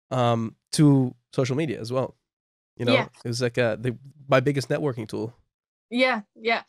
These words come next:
Speaker 2: yeah. It's,
Speaker 1: Yeah.
Speaker 2: it's really useful. I mean, that's, that's, I was just scrolling down my Instagram and I, I seen you guys. Like,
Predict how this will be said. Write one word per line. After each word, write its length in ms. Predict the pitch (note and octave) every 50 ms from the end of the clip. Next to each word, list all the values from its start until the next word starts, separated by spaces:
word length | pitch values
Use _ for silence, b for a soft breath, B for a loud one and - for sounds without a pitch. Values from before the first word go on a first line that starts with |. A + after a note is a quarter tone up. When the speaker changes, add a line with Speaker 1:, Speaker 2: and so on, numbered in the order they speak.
| b b b b
Speaker 2:
yeah. 160 | B3 B3 A3+
It's, 180 | A3+ C#3 B3+ -
Speaker 1:
Yeah. 120 | B3+ C4+ B3+
Speaker 2:
it's 100 | - _ -
really 160 | C#4+ C#4+ C4+
useful. 280 | A#3 A#3+ B3+ - - -
I 80 | A#3 A#3+
mean, 120 | C4 C4
that's, 220 | C#4+ D#4 C4+ B3 -
that's, 300 | A#3 B3+ C4 - - - -
I 80 | B3+
was 120 | C4 B3+ -
just 180 | B3+ - -
scrolling 240 | - B3 A#3+ A#3 A#3
down 220 | A3 A3 A3 A3
my 200 | A3+ A#3+ B3 A#3+
Instagram 360 | A#3 A3 - - - A3+ G#3 G#3
and 100 | G#3+ G#3+
I, 180 | G#3+ A3 - -
I 60 | A#3 G#3+
seen 220 | - B3+ A#3 G#3+
you 120 | A#3+ C#4
guys. 280 | A#3+ A#3+ G#3 F#3+ G3+ G3+
Like, 160 | - C#3+ -